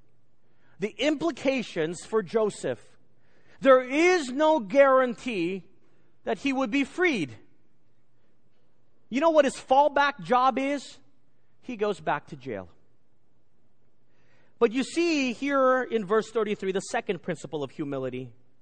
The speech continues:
Humility is truly seeing others as being better than you. Acknowledging others as better than you.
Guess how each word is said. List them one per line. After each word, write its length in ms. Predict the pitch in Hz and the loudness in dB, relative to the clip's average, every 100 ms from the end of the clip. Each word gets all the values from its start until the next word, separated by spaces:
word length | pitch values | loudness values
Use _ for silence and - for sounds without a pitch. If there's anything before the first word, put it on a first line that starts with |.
| - - - - - - - | -20 -20 -20 -20 -20 -20 -8
Humility 600 | 262 240 285 330 311 302 | -2 2 4 4 2 0
is 140 | 247 - | -4 -6
truly 440 | - 277 277 262 | -10 -6 -6 -8
seeing 340 | - 262 233 226 | -8 -6 -6 -2
others 480 | 180 156 139 147 | -2 -2 -4 -4
as 160 | 160 135 | -6 -8
being 300 | 135 160 156 | -6 -6 -6
better 340 | 127 139 135 | -4 -4 -4
than 260 | 127 127 123 | -6 -8 -8
you. 280 | 117 110 107 - - - - - - - - - - - - - - - | -10 -10 -12 -20 -20 -20 -20 -20 -20 -20 -20 -20 -20 -20 -20 -20 -20 -10
Acknowledging 840 | 180 208 247 339 330 175 208 180 | -8 2 4 4 2 0 -2 -2
others 540 | - 226 226 185 170 165 | 2 2 4 2 2 0
as 260 | 175 160 | -4 -4
better 540 | 135 113 214 208 202 196 | -4 0 0 2 -2 -2
than 160 | 160 151 | -4 -4
you. 380 | 156 147 131 | -6 -6 -6